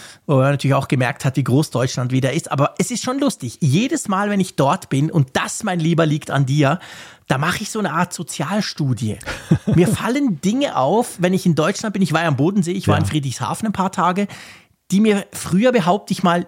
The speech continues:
Speaker 1: nie aufgefallen waren. Weil ich weiß nicht, woran das liegt. Früher, ich meine, weißt du, du weißt ja, meine Mutter kommt aus Deutschland, in der Nähe von Frankfurt. Ich hatte Tanten in Bonn. Ich war früher ganz viel in Bonn, so diese Bad Godesberg, diese Ecke rum.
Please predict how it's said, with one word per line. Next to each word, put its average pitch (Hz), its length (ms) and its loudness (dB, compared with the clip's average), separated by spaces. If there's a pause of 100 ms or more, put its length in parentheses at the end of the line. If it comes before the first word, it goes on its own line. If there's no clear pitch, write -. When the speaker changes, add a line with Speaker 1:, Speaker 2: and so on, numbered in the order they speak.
Speaker 1:
nie 175 320 4
aufgefallen 110 800 -2
waren. 101 380 -4 (200)
Weil 143 220 -2 (100)
ich - 160 -4
weiß 233 160 -2
nicht, 269 160 -4
woran 190 400 0
das 220 180 0
liegt. - 360 -4 (420)
Früher, 220 260 -2
ich 165 100 0
meine, 170 220 0
weißt 180 200 -4
du, 143 60 -4
du 135 40 0
weißt 139 220 0
ja, 131 40 -2
meine 127 200 2
Mutter 165 240 2
kommt 139 240 0
aus 123 100 -2
Deutschland, 185 380 -2
in 180 60 0
der 131 120 0
Nähe 131 180 0
von 131 160 -4
Frankfurt. 196 680 0
Ich 151 100 -8
hatte 147 240 -4
Tanten 165 460 -4
in 123 240 0
Bonn. 208 420 2
Ich 156 160 -6
war 143 140 0
früher 143 280 0
ganz 185 300 -4
viel 165 160 -2
in 123 180 2
Bonn, 180 300 2
so 147 140 -6
diese 160 260 -6
Bad 131 260 -4
Godesberg, 165 580 0
diese 175 220 -2
Ecke 170 200 -2
rum. 185 260 4